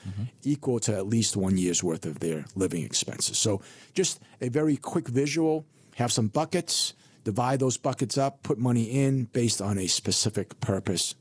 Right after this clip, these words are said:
Speaker 2: and an ideal outcome.
Speaker 1: So you go through this whole process, Sam, and, and go through the three sixty-five retirement plan, and you check all the boxes off. You talked about people who come in, and you can just tell by the shake of their hand when you meet them that they're just nervous.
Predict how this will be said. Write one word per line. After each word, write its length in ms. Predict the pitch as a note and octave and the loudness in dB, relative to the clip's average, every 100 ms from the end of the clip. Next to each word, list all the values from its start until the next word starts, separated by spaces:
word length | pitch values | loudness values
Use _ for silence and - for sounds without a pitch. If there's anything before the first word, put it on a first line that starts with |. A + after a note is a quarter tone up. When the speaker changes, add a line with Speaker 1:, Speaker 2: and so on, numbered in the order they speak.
| - | -8
Speaker 2:
and 180 | F#2+ E2+ | -6 -4
an 140 | E2+ | -4
ideal 580 | E2+ F2+ - F2+ E2+ E2 - | -4 -6 -2 -2 -2 -6 -6
outcome. 380 | F2+ - - - _ - | -6 -4 -10 -12 _ -10
Speaker 1:
So 180 | - C#3+ | -2 0
you 120 | C#3 | 2
go 120 | F3+ | 0
through 200 | - E3 | 0 0
this 180 | D3 A#2 | 2 2
whole 160 | C3+ D3 | 0 -2
process, 520 | - C3+ B2+ G#2+ F#2 | -2 0 2 2 2
Sam, 400 | - F#2+ G2 G2 | 2 2 2 0
and, 300 | G2 G2+ G#2 G2 | 2 2 2 0
and 180 | G2 G2+ | 0 0
go 120 | A#2+ | -2
through 180 | - A#2+ | 0 0
the 80 | |
three 200 | A2+ C3 | 0 2
sixty-five 600 | A#2+ A#2+ - A#2+ A2+ A2+ | 2 2 0 0 2 0
retirement 480 | G#2+ G#2 A2+ G#2+ G#2 | 0 0 2 2 2
plan, 260 | - A2+ A2 | 0 2 2
and 100 | F#2+ | 0
you 80 | F#2+ | -2
check 340 | - C3 A#2+ | 0 0 0
all 120 | A#2 A#2+ | 0 2
the 60 | |
boxes 460 | A2+ A2 G#2+ A2 F#2 - | 2 2 4 2 0 2
off. 360 | A2 F2 D#2 - - - - | 2 2 -2 -8 -18 -20 -6
You 120 | G#2 | -2
talked 300 | G#2 C#3 D#3 | 2 2 0
about 340 | C3+ B2 A2+ A2+ - | -2 0 0 -2 -8
people 300 | - C3+ B2+ | 0 0 2
who 160 | A2+ A2 | 2 2
come 300 | - B2+ A#2 | 2 2 2
in, 400 | A2+ A#2 G2 F#2+ | 2 2 2 0
and 380 | F#2 G2 G2 F2 | 0 2 2 2
you 100 | G2+ | 2
can 120 | G#2+ G2+ | 2 2
just 200 | A2 - | 2 2
tell 220 | C3+ C#3 | 0 2
by 140 | A#2+ | 0
the 100 | G2+ | 0
shake 320 | - C3 B2+ | 0 0 0
of 100 | B2 G2+ | 0 0
their 100 | F#2 | 0
hand 340 | B2 A#2 B2 | 2 2 2
when 160 | G#2 F#2+ | 2 0
you 100 | F#2 | 2
meet 300 | A2 C3+ - | 4 2 2
them 160 | F2+ | 0
that 140 | F#2 - | 0 2
they're 140 | G2 | 2
just 220 | A#2 A2+ | 2 2
nervous. 580 | G2+ G#2+ F3+ G2+ - | 2 4 2 0 -2